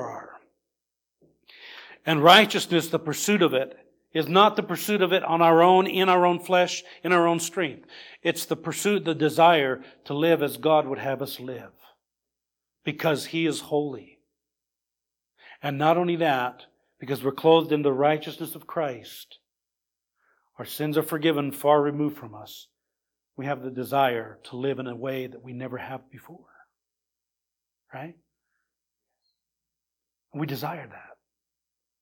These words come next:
That is what we begin to do in the pursuit of righteousness, to live in those ways to glorify God.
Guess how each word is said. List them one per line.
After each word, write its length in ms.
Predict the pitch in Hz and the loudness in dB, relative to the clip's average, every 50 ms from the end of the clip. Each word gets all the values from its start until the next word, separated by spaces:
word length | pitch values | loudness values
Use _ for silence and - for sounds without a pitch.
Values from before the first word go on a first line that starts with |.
| _ _ _ _ _ _ _ _ - | _ _ _ _ _ _ _ _ 2
That 240 | 139 165 185 202 190 | 6 8 8 8 8
is 420 | 185 170 160 143 - - - - - _ _ _ _ _ _ _ _ _ | 6 4 4 2 -2 -4 -8 -10 -14 _ _ _ _ _ _ _ _ _
what 540 | - 139 151 165 160 156 160 - - - - _ _ _ _ _ _ _ | -2 4 6 6 6 6 2 -4 -14 -16 -18 _ _ _ _ _ _ _
we 340 | 147 151 165 160 156 156 160 | -4 -2 -2 0 0 -2 -4
begin 540 | - - 131 165 156 - 170 165 160 160 160 | -4 -4 -2 -2 0 2 2 2 2 0 -2
to 180 | - 165 165 147 | -2 -2 -2 -2
do 420 | 123 - 156 180 185 180 170 156 | -2 -2 0 2 4 4 4 4
in 80 | 147 143 | 4 2
the 80 | 143 | -2
pursuit 360 | 143 - 151 139 - 175 156 | -4 -6 -6 -6 -6 -4 -4
of 100 | 147 120 | -4 -2
righteousness, 580 | 143 143 147 147 147 147 135 110 - 127 127 127 - - - _ | 0 0 0 0 -2 -4 -10 -14 -12 -12 -12 -12 -14 -20 -20 _
to 100 | - 156 | -4 0
live 160 | 160 175 175 165 | 0 2 0 0
in 80 | 165 | 2
those 220 | 160 160 156 - 139 | 2 2 2 2 2
ways 260 | 156 156 156 156 151 - - - - - | 2 2 2 2 0 -4 -14 -20 -16 -12
to 100 | - 151 | -12 -10
glorify 640 | 120 113 - 143 151 151 151 147 147 - 156 139 139 | -10 -6 -2 0 0 2 2 0 -2 -6 -10 -10 -10
God. 480 | 131 - 143 135 127 120 113 104 - | -10 -12 -12 -12 -12 -12 -14 -16 -18